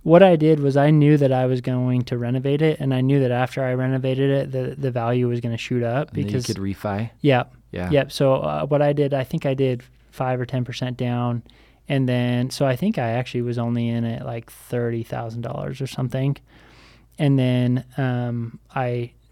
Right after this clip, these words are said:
Speaker 1: put, I think the, the basement apartment total was, like, forty-eight thousand total, but then it appraised, and when I appraised, I had twenty percent equity. And so it, I guess thirty plus forty-eight, so you're about eighty K into it.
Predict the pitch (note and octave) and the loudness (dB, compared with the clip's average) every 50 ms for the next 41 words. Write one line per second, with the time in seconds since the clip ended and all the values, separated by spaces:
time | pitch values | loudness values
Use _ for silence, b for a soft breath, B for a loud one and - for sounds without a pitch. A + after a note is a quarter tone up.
0 | _ - - C3+ B2+ B2+ B2+ - _ _ _ - - C3+ - - D#3+ D3+ D3 - | _ -4 -2 0 0 0 -2 -8 _ _ _ -6 -4 -4 -2 -2 -4 -4 -6 -6
1 | - C#3+ C3+ B2+ C3 C#3 - _ - C#3 C3+ B2+ C3 C#3+ D3 C#3+ - - C#3+ C3+ | -6 -4 -4 -2 -4 -6 -8 _ -4 -2 -2 0 2 0 0 0 -2 -2 -2 -2
2 | C3+ - - - - C#3 - - B2+ B2 C3 C3 B2+ B2 B2+ - - C3 B2+ B2 | -4 -6 -6 -6 -6 -6 -4 -4 -4 -4 -2 -4 -6 -6 -8 -8 -6 -4 -2 -2
3 | A#2+ A#2+ A#2 - A#2 - - - B2+ B2 A#2+ A#2+ A#2+ C3+ - - B2+ A#2+ A#2+ A2+ | -2 -4 -6 -8 -10 -12 -8 -6 -4 -2 -2 -2 -4 -6 -8 -8 -8 -8 -6 -6
4 | - A#2+ A#2 A#2+ - _ _ _ _ - - A#2+ A#2 A#2 A#2+ C3 - B B B | -4 -4 -6 -6 -8 _ _ _ _ -8 -4 -2 0 0 0 -2 -4 B B B
5 | B B B B B - - C3+ C3+ C3+ C3 C3 B2 A#2 A#2 G#2+ - - B2+ B2+ | B B B B B -2 0 2 2 2 2 2 2 0 -2 -2 -2 0 0 2
6 | C3 B2+ B2 B2 - - - - - - C#3 B2+ B2 A#2+ A#2+ A#2+ B2 A#2+ A#2 A#2+ | 2 0 0 -4 -8 -12 -16 -12 -8 -4 -2 -2 0 0 0 0 0 -2 -2 -2
7 | A#2 A2 - - B2+ B2+ A#2+ B2 A#2 A2+ B2 A#2+ A#2+ - - B2 A#2+ A2+ - - | -4 -4 -4 -4 -4 -2 -2 -2 -2 -2 -2 -4 -4 -4 -4 -4 -4 -4 -6 -6
8 | - B2 A#2 A#2 A#2 - - C3 C3 D3 C#3+ - _ b b b b b b b | -4 -4 -2 -2 -2 -2 -2 0 0 0 0 -2 _ b b b b b b b
9 | b b b b b _ _ - D3 C#3 C3+ B2+ - - C3+ B2+ B2 B2 A#2+ A#2+ | b b b b b _ _ 0 2 4 4 2 2 2 2 4 4 4 4 4
10 | A#2 A#2+ A#2+ - _ _ _ _ - E3+ C#3+ C3+ C3+ - - - - - C#3 C3 | 2 0 -2 -4 _ _ _ _ -2 0 0 0 0 -2 -6 -12 -8 -6 -4 -2
11 | B2 B2+ B2 A#2 - - - - - - _ - C3 B2 B2+ B2 A#2+ - C3 A#2+ | 0 0 -2 -2 -4 -6 -10 -10 -14 -10 _ -4 -2 0 -2 -2 -4 -4 -4 -4
12 | A#2+ - - - - - B2+ A#2+ A#2+ A#2+ A#2+ A#2 A#2+ B2 B2+ - C3 B2 A#2+ B2 | -4 -6 -8 -10 -8 -6 -4 -2 -2 -2 -2 -2 -4 -4 -4 -4 -4 -2 -2 -2
13 | B2+ C3 B2+ B2 B2 A#2+ A#2+ A#2+ - C3 B2 B2 A#2+ - - B2 B2 A#2+ A#2 A#2+ | -2 -2 0 0 0 0 0 -2 0 0 0 0 0 -2 -2 -2 0 0 2 2
14 | A#2+ A#2+ A#2+ A#2+ A#2+ B2+ - | 2 2 2 2 0 0 -2